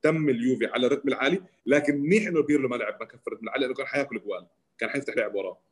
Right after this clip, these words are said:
قسم المباراة بشكل ممتاز، لكن لو تمينا نحن عم نهاجم على هذا الدفاع، على الطريقة اللي عم بيلعبوا فيها،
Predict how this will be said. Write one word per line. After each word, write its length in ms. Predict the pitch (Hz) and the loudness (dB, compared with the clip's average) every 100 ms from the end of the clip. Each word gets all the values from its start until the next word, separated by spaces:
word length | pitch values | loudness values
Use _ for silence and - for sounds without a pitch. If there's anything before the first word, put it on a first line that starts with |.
| _ _ _ _ _ _ _ 151 | _ _ _ _ _ _ _ -2
قسم 300 | 175 156 143 | 2 2 2
المباراة 320 | 127 120 127 | 2 2 2
بشكل 380 | - 143 123 113 | 0 -2 -2 -2
ممتاز، 640 | - 120 180 214 - - _ _ _ - | 2 4 4 0 -10 -20 _ _ _ 0
لكن 360 | 127 147 120 | 2 4 4
لو 140 | 123 175 | 4 6
تمينا 400 | 170 160 160 139 | 4 4 4 2
نحن 200 | 147 120 | 0 -4
عم 220 | 120 135 | -2 -2
نهاجم 500 | 123 143 131 214 - _ _ 92 | 0 0 0 -2 -4 _ _ -6
على 280 | 95 156 | 0 2
هذا 240 | 139 143 131 | 2 0 -2
الدفاع، 400 | 123 117 110 95 | -2 -6 -6 -4
على 140 | 113 | -4
الطريقة 420 | 123 127 139 139 | -2 4 6 6
اللي 120 | 113 101 | 2 -2
عم 120 | 113 | 2
بيلعبوا 320 | 143 135 120 | 2 2 -4
فيها، 460 | - 135 113 - | 0 0 0 -8